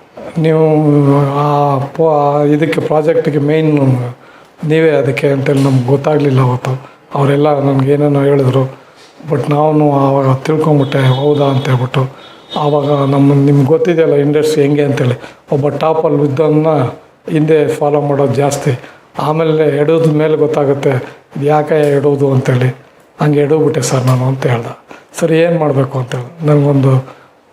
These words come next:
ಒಂದು ಎಂಟು ಸಾವಿರ ರೂಪಾಯಿ ಕೊಡಿ ಸರ್, ನಾನು ಹೋಟ್ಲಲ್ಲಿ ಒಂದು ಆರು ಸಾವಿರ ರೂಪಾಯಿ ಕಟ್ಟಬೇಕು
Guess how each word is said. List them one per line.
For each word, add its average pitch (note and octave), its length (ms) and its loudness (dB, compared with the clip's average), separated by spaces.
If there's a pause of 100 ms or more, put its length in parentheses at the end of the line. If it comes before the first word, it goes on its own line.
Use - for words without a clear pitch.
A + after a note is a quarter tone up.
(120)
ಒಂದು D3+ 220 0
ಎಂಟು D#3 200 0
ಸಾವಿರ C#3+ 240 -2
ರೂಪಾಯಿ E3 260 0
ಕೊಡಿ C3+ 140 0
ಸರ್, C#3+ 260 -4 (340)
ನಾನು C3+ 180 2
ಹೋಟ್ಲಲ್ಲಿ D3 400 0
ಒಂದು C3 180 2
ಆರು C3 140 0
ಸಾವಿರ C#3 220 0
ರೂಪಾಯಿ C3+ 200 -2
ಕಟ್ಟಬೇಕು C3+ 520 -2